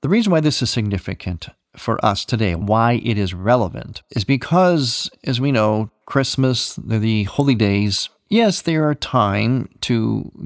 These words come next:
get together with family. That's not what they're all about, but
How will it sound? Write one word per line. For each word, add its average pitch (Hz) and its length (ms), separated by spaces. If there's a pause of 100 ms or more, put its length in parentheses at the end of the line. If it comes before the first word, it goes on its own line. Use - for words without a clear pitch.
(120)
get 127 260
together 101 720
with 107 140
family. - 640 (600)
That's - 160
not 175 120
what 156 160
they're 110 240
all 135 260
about, 90 600 (180)
but 127 400